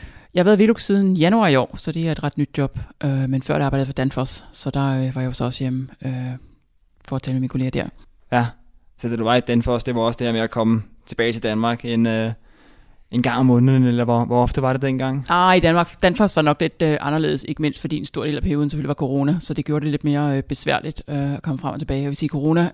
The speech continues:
Speaker 1: får jo virkelig en til at indse, at selvom Bruxelles er halvanden times flyvetur væk, øh, lige så snart der så kommer restriktioner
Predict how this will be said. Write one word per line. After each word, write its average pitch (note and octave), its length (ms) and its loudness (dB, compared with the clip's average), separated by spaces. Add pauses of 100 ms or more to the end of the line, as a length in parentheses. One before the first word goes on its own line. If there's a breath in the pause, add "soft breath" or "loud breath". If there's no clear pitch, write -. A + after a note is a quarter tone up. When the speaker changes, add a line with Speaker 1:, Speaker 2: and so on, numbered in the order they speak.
Speaker 1:
får D3+ 160 -2
jo D3 60 4
virkelig D#3+ 280 0
en C3+ 120 -2
til E3 120 -2
at - 60 -2
indse, D3 480 -2
at - 200 -4
selvom D3 400 0 (380)
Bruxelles D3+ 360 0
er D3 80 2
halvanden D3 380 0
times D#3+ 280 -2
flyvetur D#3 320 0
væk, D3 360 -4
øh, C#3 280 -2
lige D#3 140 -2
så E3+ 100 0
snart D3+ 300 0
der C#3+ 60 -6
så D3 100 -4
kommer D3 220 0
restriktioner F#3+ 600 2